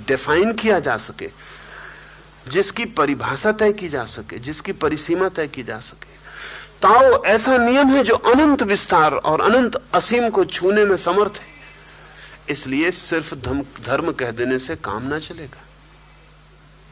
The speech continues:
एक और शब्द है ऋषियों ने उपयोग किया, वो शायद और भी निकट है ताओ के, वो शब्द है ऋत, जिससे ऋतु बना है।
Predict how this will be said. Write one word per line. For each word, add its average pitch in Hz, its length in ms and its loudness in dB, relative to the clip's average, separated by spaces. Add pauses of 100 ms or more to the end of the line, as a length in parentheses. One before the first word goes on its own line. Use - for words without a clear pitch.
(1120)
एक 214 100 -4
और 277 260 6
शब्द 214 300 -4
है 185 440 0 (180)
ऋषियों 170 460 -2
ने 175 180 2
उपयोग 190 460 0
किया, 202 200 2
वो 165 220 0
शायद 156 360 -4
और 175 440 2
भी 170 200 -2
निकट 160 400 -2
है 104 160 -6 (540)
ताओ 135 280 0
के, - 160 -16 (440)
वो 220 80 -2
शब्द 208 280 -8
है 175 120 -4
ऋत, 175 260 -4 (840)
जिससे 185 360 -6
ऋतु 160 340 -6
बना 101 220 -8
है। - 240 -20